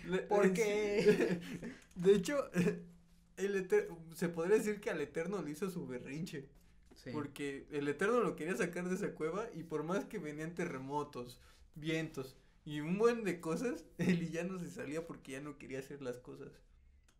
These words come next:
Speaker 1: Pero sin embargo, el Eterno también lo perfeccionó en ese punto.
Speaker 2: Así es.
Speaker 1: Entonces
Speaker 2: Sí, o sea, t-, a tal punto de que no murió.
Speaker 1: Ajá,
Speaker 2: Subió.
Speaker 1: se lo llevó. <laughs>
Speaker 2: Subió
Speaker 1: Entonces
Speaker 2: así,
Speaker 1: sí es así como de
Speaker 2: Sí,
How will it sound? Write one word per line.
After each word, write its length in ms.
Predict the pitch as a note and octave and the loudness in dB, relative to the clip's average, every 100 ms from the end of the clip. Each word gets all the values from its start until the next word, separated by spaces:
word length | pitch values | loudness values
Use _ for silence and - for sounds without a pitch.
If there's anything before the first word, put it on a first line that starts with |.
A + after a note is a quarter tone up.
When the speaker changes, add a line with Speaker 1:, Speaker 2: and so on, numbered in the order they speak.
| - - | -20 -18
Speaker 1:
Pero 120 | B2+ | -14
sin 160 | D3 C#3 | -12 -10
embargo, 320 | C3+ A#2+ D#3 | -8 -6 -2
el 80 | E3 | -2
Eterno 500 | A2+ B2 C3+ F#3 - - _ _ _ _ - - - | -2 -8 -8 -10 -12 -20 _ _ _ _ -20 -20 -14
también 320 | C3+ C3+ D3 | -12 -8 -6
lo 100 | D3+ | -8
perfeccionó 540 | C3+ B2 B2+ B2+ A#2+ B2 | -8 -14 -14 -14 -14 -12
en 100 | B2+ | -12
ese 140 | B2+ - | -14 -16
punto. 280 | C#3 D#3+ F3 - - C3 | -14 -14 -14 -18 -20 -20
Speaker 2:
Así 160 | - B2+ | -18 -18
es. 240 | B2+ - - _ _ - - - - - | -18 -20 -20 _ _ -20 -20 -20 -20 -16
Speaker 1:
Entonces 640 | C#3+ C#3 C#3+ C3 C#3+ C#3+ D3 - | -14 -10 -8 -8 -8 -10 -14 -18
Speaker 2:
Sí, 60 | |
o 20 | |
sea, 140 | C3+ B2+ | -14 -14
t-, 180 | - - | -14 -12
a 160 | C#3+ C#3+ | -10 -8
tal 180 | C#3+ D#3+ | -8 -6
punto 220 | A3 A#3+ | -4 -2
de 120 | G#3 | -2
que 120 | C3 | -4
no 180 | B2 E3+ | -6 -4
murió. 400 | A3 E3+ D3+ G3 - - _ - | -4 -4 -4 -6 -8 -20 _ -16
Speaker 1:
Ajá, 360 | B2 B2 C3 C3 | -12 -10 -10 -12
Speaker 2:
Subió. 240 | - C3 C3 | -10 -6 -4
Speaker 1:
se 40 | |
lo 240 | C#3 F#3 F#3+ | 0 -2 -2
llevó. 640 | B2 A#2+ B2+ A#3 G#3 E3 | -6 -4 -2 -2 -2 -2
<laughs> 600 | F#3 - D#3 - - - | 0 0 -4 -14 -20 -20
Speaker 2:
Subió 200 | - C#3+ A#2+ C3+ | -14 -10 -6 -4
Speaker 1:
Entonces 320 | D3 D#3+ F3 | -4 -6 -6
Speaker 2:
así, 100 | D#3 | -6
Speaker 1:
sí 60 | D3+ | -8
es 160 | C#3+ | -6
así 240 | D3 D3 C#3 | -8 -8 -12
como 360 | D3+ C#3 B2 | -10 -8 -8
de 320 | B2 A#2+ - - - - - | -8 -10 -14 -20 -20 -20 -20
Speaker 2:
Sí, 420 | - - B2 A#2+ | -20 -16 -14 -14